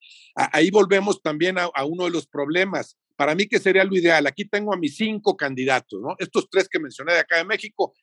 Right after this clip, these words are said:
y dos, eh, eh, eh, extranjeros. La, la otra es, como ya más o menos lo dijeron, ¿qué proyecto me, me, me, me, me entregas? ¿Qué propones?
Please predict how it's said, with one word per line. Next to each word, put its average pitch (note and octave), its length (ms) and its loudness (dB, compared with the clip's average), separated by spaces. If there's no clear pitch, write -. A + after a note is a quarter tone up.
y C#3 120 -2
dos, D#3+ 420 2
eh, C#3 80 -2
eh, B2 580 -2
eh, A#2 260 -2
extranjeros. B2 840 0
La, C3+ 180 0
la C3+ 180 4
otra F3+ 300 4
es, F3+ 200 0
como A#2 240 -6
ya C#3+ 160 2
más E3 180 -6
o D#3+ 40 -6
menos E3 180 -4
lo D3+ 80 -2
dijeron, C#3 420 -2
¿qué F3 100 2
proyecto E3+ 580 -2
me, C#3 240 -4
me, B2 200 -8
me, A#2 260 -4
me, A#2 220 -4
me A#2+ 160 0
entregas? C3 600 0
¿Qué D#3+ 120 0
propones? D#3 840 0